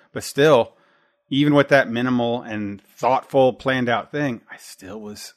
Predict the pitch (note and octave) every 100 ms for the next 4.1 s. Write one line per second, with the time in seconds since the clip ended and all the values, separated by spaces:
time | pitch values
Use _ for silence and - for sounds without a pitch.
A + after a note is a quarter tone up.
0 | _ - - - G#2+ A2+ G2+ - G2+ G2+
1 | G#2 G#2+ G#2 G2+ G2 G#2+ A2 G2 _ _
2 | _ _ - G2 G#2+ G#2+ G2 G2+ A2 -
3 | F#2+ F2+ G2 A2 A#2 A2 B2 - B2+ A2+
4 | G#2+